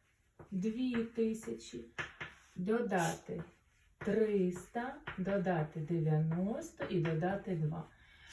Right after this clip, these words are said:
Що таке сімдесят тисяч? Це сім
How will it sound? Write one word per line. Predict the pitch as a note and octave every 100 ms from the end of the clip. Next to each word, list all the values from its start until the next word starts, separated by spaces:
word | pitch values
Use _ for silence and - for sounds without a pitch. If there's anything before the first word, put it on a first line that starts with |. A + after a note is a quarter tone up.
| - -
Що | - E4+
таке | E4+ - C#4
сімдесят | - B3+ A3+ F#3 F3 F3 -
тисяч? | F3 D#3+ - -
Це | - F#3+
сім | F3+ - - G3 G3+ A3 D4